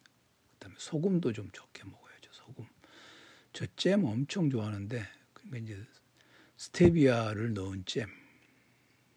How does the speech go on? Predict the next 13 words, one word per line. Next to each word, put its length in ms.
그런 220
거 80
있잖아요. 420
그다음에 400
이제, 180
아, 380
액상 360
시럽도 580
그런 260
거. 180
그리고 640
이제 400
저 240